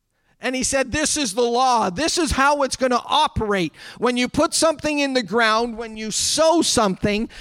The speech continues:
you water it, and in time, it's just gonna c-, spring forth, and it's not gonna be anything that you've done, but there's gonna be power in that seed." Why? Because I'm the king, and I said so.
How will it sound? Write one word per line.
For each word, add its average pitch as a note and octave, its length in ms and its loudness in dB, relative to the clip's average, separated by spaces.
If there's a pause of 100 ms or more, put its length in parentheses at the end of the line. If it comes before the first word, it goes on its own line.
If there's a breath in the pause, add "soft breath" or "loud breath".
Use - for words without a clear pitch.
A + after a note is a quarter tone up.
(160 loud breath)
you A3+ 160 0
water C4 500 4
it, A#3 220 2
and A#3+ 180 0
in A#3 120 -2
time, D4+ 420 2
it's D4+ 260 -2
just - 180 -6
gonna B3+ 240 -2
c-, A#3+ 160 -2
spring C#4 300 -4
forth, D4 400 -2
and A#3 100 0
it's A3+ 140 -4
not D4 220 0
gonna C#4 100 -4
be C4 160 -2
anything C#4+ 460 -2
that G#3+ 160 -4
you've B3+ 320 0
done, A3 340 0 (220 loud breath)
but A3+ 160 -2
there's G#3+ 160 0
gonna B3 140 0
be G#3+ 120 2
power D4 560 0
in B3 240 -4
that B3 240 -2
seed." A#3+ 540 -2 (220 loud breath)
Why? D4 440 2 (160 loud breath)
Because G3+ 340 -8
I'm D#4 300 0
the D4 100 -4
king, A#3 540 -2
and G3 160 0
I F#3+ 140 2
said F#3 320 -2
so. A2 320 -6